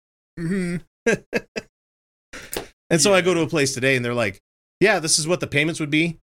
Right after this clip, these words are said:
Speaker 2: which would be m-, much lower than I was expecting to pay. And the guy's like, "Well, we would, but we just don't have any on the lot right now."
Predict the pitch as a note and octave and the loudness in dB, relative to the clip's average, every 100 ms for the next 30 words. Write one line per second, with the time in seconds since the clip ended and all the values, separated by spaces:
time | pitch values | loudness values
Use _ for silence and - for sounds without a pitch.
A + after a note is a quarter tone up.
0 | _ B2 A#2+ A#2+ A2 A2+ G2+ - G#2 - | _ -2 0 0 0 0 0 -4 -8 -8
1 | _ A2+ G#2+ A#2+ B2 F#3 G#3 D#3+ C3+ C3+ | _ -8 -2 0 4 4 4 0 0 0
2 | C3+ A#2+ A2 A2+ - D#3+ B2 F#2+ - F2 | 0 -2 -2 -4 -2 -2 -2 -4 -4 -2
3 | A#2+ C3 _ _ _ _ B2+ D3 C#3+ C#3 | -4 -6 _ _ _ _ 0 2 2 0
4 | C#3+ D3 F3+ E3 C#3+ F#3+ C3+ B2 B2 C3 | -2 2 2 2 2 2 0 -4 -4 -2
5 | C3+ C3 B2 A#2+ G2+ B2 C#3+ F2 D2 E2 | 0 0 0 -2 -2 -2 -2 -4 -8 -10